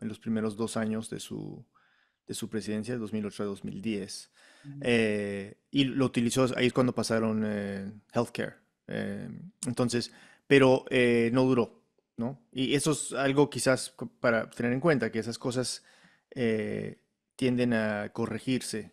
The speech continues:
Speaker 1: históricamente. Ahora, el Partido Republicano ha, o sea, no, <laughs> no hay que,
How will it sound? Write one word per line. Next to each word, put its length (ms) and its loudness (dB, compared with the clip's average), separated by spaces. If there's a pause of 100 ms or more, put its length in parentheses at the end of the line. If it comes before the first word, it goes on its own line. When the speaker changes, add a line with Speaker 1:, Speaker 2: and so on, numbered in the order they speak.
Speaker 1:
históricamente. 760 -6
Ahora, 300 4 (720)
el 140 2
Partido 280 2
Republicano 800 2
ha, 640 0 (600)
o 80 -8
sea, 180 0
no, 260 4 (280)
<laughs> 320 -16
no 240 2
hay 140 4
que, 680 0